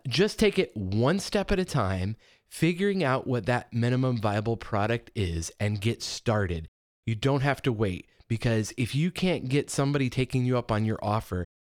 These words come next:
within the first sixty to ninety days, you need to go back to the drawing board and figure out what it is that is not worth somebody taking you up on that for free.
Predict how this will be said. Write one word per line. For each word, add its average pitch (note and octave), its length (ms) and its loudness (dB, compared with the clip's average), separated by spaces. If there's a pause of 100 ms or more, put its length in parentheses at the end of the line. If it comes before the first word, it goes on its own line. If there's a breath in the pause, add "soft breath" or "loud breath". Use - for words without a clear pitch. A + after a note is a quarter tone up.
within A#2+ 320 2
the A2+ 80 0
first - 480 0 (180 loud breath)
sixty - 460 -2
to A2+ 80 0
ninety A2 400 0
days, F#2 580 -2 (240 soft breath)
you D3+ 120 -2
need F3 120 2
to D3 60 -2
go C3+ 140 4
back B2 260 0
to - 80 -2
the A#2+ 100 0
drawing A2+ 400 0
board F#2+ 240 -2
and G2 140 -2
figure A#2 360 -2
out F#2+ 300 -2
what C3 240 0
it D3 140 0
is A#2 420 0
that G#2 540 -2 (160)
is A#2 200 -2
not A#2 300 0
worth A2+ 320 0
somebody A#2 560 0
taking A2 360 -2
you A2 140 2
up C3+ 140 -4
on G2+ 160 0
that F#2+ 240 -4
for G#2+ 220 0
free. G2+ 560 0